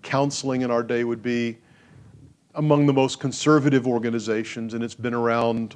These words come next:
a long time. There are two thousand something, uh, A C B C certified counselors scattered around, mostly in the U S. It's no, it, now there are people in many other countries around the world.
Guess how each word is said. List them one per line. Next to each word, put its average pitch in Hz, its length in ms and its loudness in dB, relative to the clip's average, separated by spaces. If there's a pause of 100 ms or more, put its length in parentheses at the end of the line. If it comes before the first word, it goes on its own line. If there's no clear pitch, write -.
(100)
a 123 80 -4
long 117 320 0
time. 113 380 -8
There 113 200 -4
are 110 240 -2 (120)
two 135 120 -4
thousand 120 420 -2
something, 117 600 -8 (800)
uh, 107 260 -8
A 143 140 0
C 131 200 -2
B 120 180 -2
C 120 180 -6
certified 117 500 -4
counselors 117 520 -8
scattered 110 340 -4
around, 113 640 -4
mostly 135 420 -2
in 127 60 -2
the 123 100 -2
U 120 200 2
S. - 460 -6 (440)
It's 117 160 -10
no, 165 320 -4 (100)
it, 92 160 -14 (220)
now 127 260 2
there 123 160 -2
are 120 60 -2
people 120 380 0
in 117 100 -2
many 120 260 0
other 110 140 -4
countries 113 400 -10
around 107 240 -8
the 107 60 -14
world. 110 400 -14